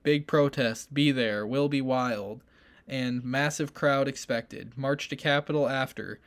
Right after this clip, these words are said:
stop the steal." But their so-called "nail in the coffin"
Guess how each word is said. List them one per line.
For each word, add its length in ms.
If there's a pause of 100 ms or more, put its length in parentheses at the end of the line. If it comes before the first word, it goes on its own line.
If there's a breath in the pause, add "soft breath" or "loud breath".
stop 420
the 100
steal." 520 (720 soft breath)
But 140
their 160
so-called 600
"nail 360
in 80
the 80
coffin" 680